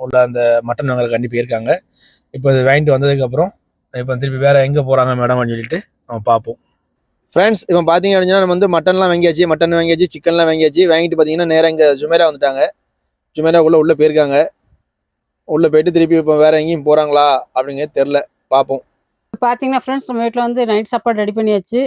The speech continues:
Speaker 2: ஏன்னா ரொம்ப லேட் ஆயிட்டு இன்னைக்கு. பார்த்தீங்கன்னா இந்த ஜாமான்லாம் வாங்கிட்டு நம்ம வந்து தான் ரெடி பண்ணோம். இட்லி, சுட சுட இட்லியை வச்சோம் இன்னைக்கு. அதுக்கப்புறம் பார்த்தீங்கன்னா இட்லி பொடி வச்சிருக்கோம்.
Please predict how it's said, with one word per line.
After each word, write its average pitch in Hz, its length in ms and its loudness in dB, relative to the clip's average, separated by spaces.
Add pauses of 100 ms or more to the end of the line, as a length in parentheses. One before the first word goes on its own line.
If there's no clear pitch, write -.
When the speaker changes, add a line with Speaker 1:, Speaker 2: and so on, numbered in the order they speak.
(140)
Speaker 2:
ஏன்னா 214 120 0 (200)
ரொம்ப 214 240 -2
லேட் 196 240 -2
ஆயிட்டு 196 200 -2
இன்னைக்கு. 180 240 -2 (260)
பார்த்தீங்கன்னா 202 400 -4
இந்த 202 200 -2
ஜாமான்லாம் 196 480 0
வாங்கிட்டு 196 400 0
நம்ம 196 140 0 (120)
வந்து 190 280 -4
தான் 214 140 -6
ரெடி 180 200 -12
பண்ணோம். 190 300 -2 (260)
இட்லி, 202 320 -4 (1000)
சுட 196 220 -4
சுட 220 100 0 (100)
இட்லியை 214 280 -2
வச்சோம் 190 240 0
இன்னைக்கு. 185 300 0 (680)
அதுக்கப்புறம் 202 380 -2
பார்த்தீங்கன்னா 196 380 0 (1080)
இட்லி 226 240 -2
பொடி 214 180 0
வச்சிருக்கோம். 190 460 -4